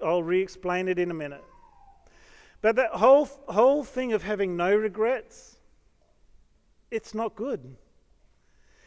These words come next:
In fact, the only reason that we come to Christ is because we regret what's happened in our past. Now, while we need to recognize that, that we need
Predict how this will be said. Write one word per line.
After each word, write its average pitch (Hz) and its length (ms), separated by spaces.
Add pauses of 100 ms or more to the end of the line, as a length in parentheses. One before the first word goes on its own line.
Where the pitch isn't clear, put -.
(240)
In 208 80
fact, 247 240
the 269 80
only 277 260
reason 233 340
that 226 140
we 208 120
come 247 320
to 247 100
Christ 202 400
is 190 80
because 190 320
we 202 160
regret 185 800
what's 208 320
happened 190 440
in 190 140
our 170 120
past. 202 460
Now, 214 220 (460)
while 247 260
we 277 80
need 262 180
to 233 80
recognize 202 680
that, 190 320 (580)
that 208 200
we 208 140
need 214 500